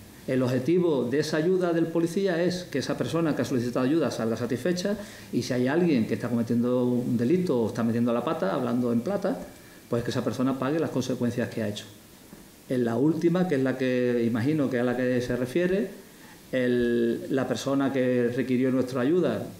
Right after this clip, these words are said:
fue protegida Y los presuntos autores del hecho fueron detenidos y puestos a disposición judicial. A partir de ahí ya nuestro trabajo no es otro, ¿no? Que en ese intermedio, eh, tenemos que demostrar un plus superior al resto, somos policías.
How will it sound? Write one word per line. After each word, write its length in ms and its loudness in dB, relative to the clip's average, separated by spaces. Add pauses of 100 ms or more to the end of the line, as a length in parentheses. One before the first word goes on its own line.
(160)
fue 180 -2
protegida 680 0 (320)
Y 60 4
los 140 2
presuntos 580 0
autores 420 2
del 140 2
hecho 240 -2
fueron 360 0 (280)
detenidos 500 2
y 60 2
puestos 320 0
a 20 4
disposición 440 0
judicial. 380 -4 (280)
A 60 -10
partir 300 -4
de 80 0
ahí 200 2
ya 200 0
nuestro 220 -2
trabajo 460 -2 (340)
no 140 2
es 80 2
otro, 260 -2
¿no? 60 0 (420)
Que 100 0
en 80 4
ese 160 2
intermedio, 800 2 (360)
eh, 420 0
tenemos 320 2
que 60 2
demostrar 440 2
un 200 0
plus 280 2
superior 440 0
al 120 0
resto, 320 -2
somos 260 -4
policías. 440 -2